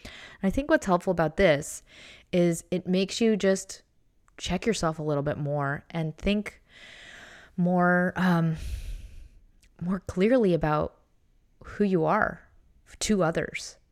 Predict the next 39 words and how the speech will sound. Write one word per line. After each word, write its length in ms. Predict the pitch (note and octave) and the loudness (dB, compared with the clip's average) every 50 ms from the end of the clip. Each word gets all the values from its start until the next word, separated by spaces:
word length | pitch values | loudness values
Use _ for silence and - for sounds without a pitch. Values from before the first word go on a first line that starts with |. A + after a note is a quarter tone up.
| _ - | _ -6
And 120 | F3+ E3+ | -2 -2
I, 200 | E3+ E3+ F3+ - | 0 -2 -2 -4
I 80 | - E3 | -8 -8
think 220 | - - G3+ G3 | -6 -4 -4 -2
what 180 | - F#3 E3+ E3+ | -4 -4 -4 -2
brought 280 | - E3 D#3 D#3 - - | -2 -2 -2 -2 -2 -4
this 340 | D#3+ D#3 - - - - - - | -6 -6 -6 -8 -10 -12 -12 -10
to 100 | - D#3+ | -8 -6
my 100 | D#3+ D3+ | -6 -4
mind 320 | D3+ D#3 D#3 D#3 D#3 D3+ | -4 -4 -4 -4 -4 -4
was 300 | D3+ D3 D3 D3 - - - - - - - - - - - | -4 -4 -6 -6 -8 -14 -18 -20 -20 -20 -20 -20 -20 -18 -14
seeing 300 | - - - G3 F#3+ F#3 | -12 -6 -2 -2 0 2
what 180 | F3+ E3+ - | 0 0 0
other 240 | - E3 D#3+ E3+ D#3+ | -2 -2 0 0 0
friends 760 | D3 - - - E3 D3+ D#3 D#3+ D#3+ D#3 D3+ - - - - _ _ _ - | -2 -4 -4 -4 -2 -2 -2 -2 -4 -6 -8 -10 -12 -14 -18 _ _ _ -8
bring 220 | - D#3+ D3 D3+ | -6 -6 -6 -6
to 100 | - - | -8 -8
my 200 | C#3+ C#3+ D3 D#3+ | -6 -4 -4 -2
life 400 | D#3+ D3+ B2 - - - - - - - | -2 -4 -4 -6 -10 -12 -16 -18 -12 -8
and, 140 | E3+ D#3 D3 | -6 -6 -4
like, 160 | C#3 C#3 - | -6 -6 -6
really 580 | D#3+ E3 F3 F#3 G3+ A3 A3 G#3 F#3+ F3 D#3+ D#3 | -6 -6 -2 2 4 6 6 6 6 6 4 0
being 500 | D3 D#3 D#3 D3+ C#3+ C#3 C#3 C#3 - D#3 - _ | -2 -4 -4 -4 -4 -6 -8 -10 -14 -16 -20 _
so 680 | - - - - - F#3+ F3+ F3+ F3 E3+ E3+ E3+ E3 - - - - - - - - - - | -18 -14 -12 -6 -2 0 2 4 4 4 2 2 -2 -6 -14 -20 -20 -20 -20 -20 -18 -14 -12
appreciative 960 | E3 D3 - - - F3 F3+ - - F#3 E3 E3 D#3 D#3 D3+ D3+ D#3 - - - _ - - - - - _ _ | -10 -8 -6 -2 0 0 2 2 2 2 2 2 2 2 0 -2 -4 -8 -12 -20 _ -20 -20 -20 -20 -20 _ _
and 280 | - D3+ D3 C#3 C3+ C#3 | -10 -8 -6 -6 -6 -6
in 200 | - C#3+ C#3+ - - | -6 -6 -8 -6 -4
awe 460 | D3 C#3+ D3 C#3+ - - - D#3+ - _ _ _ _ | -4 -2 -2 -2 -4 -6 -10 -12 -16 _ _ _ _
of 120 | - D3+ D#3 | -6 -4 -2
a 60 | D3 | -2
lot 220 | C#3+ D3 C#3+ D3 | -2 -2 -2 -2
of 100 | D3 C#3+ | -2 -2
their, 480 | - D3 C#3+ C#3+ C#3+ C#3+ D3 E3 E3 - _ - - - - - - - - - | -2 -2 -2 -2 -4 -4 -6 -10 -14 -20 _ -20 -20 -20 -20 -20 -20 -20 -20 -12
their 120 | - E3 D#3 | -8 -6 0
values 440 | D#3 G3 G3+ G#3+ G#3 G3+ G3 F3 | 4 6 6 8 6 6 4 2
or 60 | E3+ D3+ | 0 0
their 200 | D3+ D3 D3 D3 | 0 0 -2 -2
skills 720 | - - - - - G#3+ G3+ G3 G3 F#3+ F#3+ F#3+ F#3 - | -6 -8 -2 0 2 4 4 4 4 4 2 0 -2 -6
or 400 | - D#3+ D3+ D3 D3 D3 D3 | -10 -10 -8 -8 -8 -8 -10